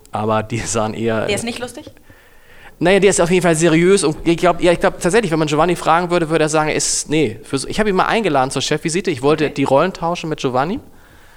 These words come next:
Speaker 1: also ich wollte einmal Giovanni Di Lorenzo sein.
Speaker 2: Ja.
Speaker 1: <laughs> Und er wollte aber nicht, weil er sagte, also er macht alles gern mit, aber das sei nicht sein Format.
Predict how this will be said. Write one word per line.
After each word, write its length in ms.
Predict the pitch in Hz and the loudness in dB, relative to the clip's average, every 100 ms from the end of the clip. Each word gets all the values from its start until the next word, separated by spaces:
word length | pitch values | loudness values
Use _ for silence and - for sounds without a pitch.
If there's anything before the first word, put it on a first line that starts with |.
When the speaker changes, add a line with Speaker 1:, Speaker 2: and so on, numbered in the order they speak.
| - | -8
Speaker 1:
also 160 | 113 110 | -4 -4
ich 180 | 135 - | -4 -2
wollte 240 | 147 139 | 0 0
einmal 260 | - 151 147 | -2 -2 -2
Giovanni 240 | 139 143 | -2 -4
Di 80 | 135 | -4
Lorenzo 340 | 127 127 160 151 | -4 -4 -4 -4
sein. 360 | 151 156 175 - | -2 -2 -6 -6
Speaker 2:
Ja. 140 | 214 226 | -4 -4
Speaker 1:
<laughs> 280 | - 143 101 - - - - - - | -2 -2 -2 -6 -20 -20 -20 -6 0
Und 180 | 143 | 0
er 180 | - 135 | 2 0
wollte 220 | 135 - | 0 0
aber 140 | - 131 | -2 -2
nicht, 120 | 123 | -4
weil 60 | 131 | -4
er 60 | |
sagte, 320 | 117 123 - - | -4 -6 -6 -4
also 140 | 127 | -2
er 20 | |
macht 240 | 131 131 - | -2 -2 -2
alles 280 | 165 - | -2 -2
gern 200 | 143 127 143 | -2 -2 -2
mit, 200 | 190 - | -4 -2
aber 180 | 123 | -2
das 360 | 120 127 - - | -2 -4 -4 -8
sei 280 | 120 117 123 | -4 -2 -2
nicht 260 | 123 - | -6 -8
sein 200 | - 113 | -6 -6
Format. 480 | - 110 113 104 - | -6 -4 -4 -4 -8